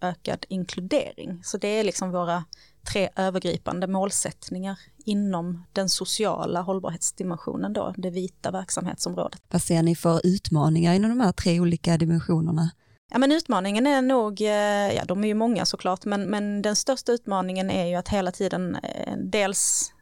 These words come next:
Speaker 1: hålla en balans och dels se till att, som jag sa innan, att,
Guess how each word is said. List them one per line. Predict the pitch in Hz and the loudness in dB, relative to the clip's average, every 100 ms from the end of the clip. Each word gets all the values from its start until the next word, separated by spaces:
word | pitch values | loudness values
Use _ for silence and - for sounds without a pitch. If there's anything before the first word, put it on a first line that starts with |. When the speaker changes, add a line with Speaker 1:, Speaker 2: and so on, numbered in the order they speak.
| - 285 185 | -20 -12 -2
Speaker 1:
hålla | 214 202 180 180 - - | 0 2 0 -2 -6 -2
en | 180 | 0
balans | 185 170 180 - - - - - - - - | 0 -2 -2 0 0 -2 -8 -20 -20 -20 -6
och | 202 208 | -2 2
dels | 220 185 - - | 2 2 -2 0
se | - 214 | 0 0
till | - 214 175 196 - | 0 0 0 -6 -8
att, | - 208 - - | -6 -6 -8 -8
som | - 196 | -4 0
jag | 202 | 0
sa | 202 190 | 0 0
innan, | 208 208 180 | 2 0 0
att, | 190 | -2